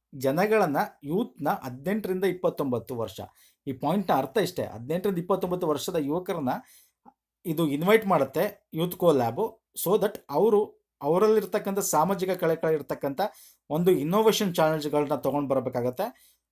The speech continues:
So that ನಮ್ಮ ಪ್ರದೇಶದ ಒಂದು ಅಭಿವೃದ್ಧಿಗೆ ಅದು ಹೆಲ್ಪ್ ಆಗ್ಬೇಕು ಅಂತ ಒಂದು ಸಾಮಾಜಿಕ ಸವಾಲುಗಳಾಗಿರ್ಬೇಕು. So ಅದು ಇದು ಕೆಲ್ಸ ಮಾಡ್ತಕ್ಕಂಥದ್ದು. ಮತ್ತೆ ಯೂತ್ ಕೋ ಲ್-, ಮೂಲಕ ಏನೇನಾಗತ್ತೆ, ಲ್ಯಾಬ್ ಮೂಲಕ ಏನಾಗತ್ತೆ ಅಂತಂದ್ರೆ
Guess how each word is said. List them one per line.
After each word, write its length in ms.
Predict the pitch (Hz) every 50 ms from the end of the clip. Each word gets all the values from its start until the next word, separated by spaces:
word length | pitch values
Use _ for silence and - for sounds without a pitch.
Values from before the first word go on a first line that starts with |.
| _ -
So 120 | 175 202 202
that 220 | 247 247 - - -
ನಮ್ಮ 240 | 151 156 170 175 180
ಪ್ರದೇಶದ 560 | 170 - - 151 151 196 240 240 - 240 220
ಒಂದು 260 | 240 208 208 196 165
ಅಭಿವೃದ್ಧಿಗೆ 460 | 139 135 147 180 214 185 202 196 208 233
ಅದು 280 | - - 156 170 254
ಹೆಲ್ಪ್ 320 | 202 139 151 170 170 - 151
ಆಗ್ಬೇಕು 320 | 131 113 117 110 - -
ಅಂತ 260 | - 170 202 208 - 247 - - _
ಒಂದು 260 | 190 165 170 196 214
ಸಾಮಾಜಿಕ 580 | 202 - - - - 160 160 165 156 151 151 202
ಸವಾಲುಗಳಾಗಿರ್ಬೇಕು. 1000 | - - 147 127 127 127 123 147 170 143 117 107 107 98 98 98 - - _ _ _ _ _ - _ _ _ _ -
So 80 | 156
ಅದು 140 | 160 175 240
ಇದು 340 | 196 156 139 113 - - _ _ _ _ _ _ _
ಕೆಲ್ಸ 320 | - 131 120 113 - 127
ಮಾಡ್ತಕ್ಕಂಥದ್ದು. 720 | 120 120 107 101 95 101 98 - 90 87 - 90 - - _ _ _ - _ _ _ -
ಮತ್ತೆ 200 | 196 240 226 - 196
ಯೂತ್ 240 | 208 262 294 285 -
ಕೋ 200 | - 254 247 240
ಲ್-, 420 | 214 190 180 175 180 185 - - _ _ 233
ಮೂಲಕ 420 | 180 165 175 202 214 214 208 208
ಏನೇನಾಗತ್ತೆ, 840 | 196 170 160 175 180 175 170 151 135 131 127 139 123 131 156 160 151
ಲ್ಯಾಬ್ 220 | 143 156 160 156
ಮೂಲಕ 240 | 165 160 151 - 151
ಏನಾಗತ್ತೆ 440 | 139 135 131 123 110 110 92 - 110
ಅಂತಂದ್ರೆ 480 | 101 - 117 170 202 165 - - _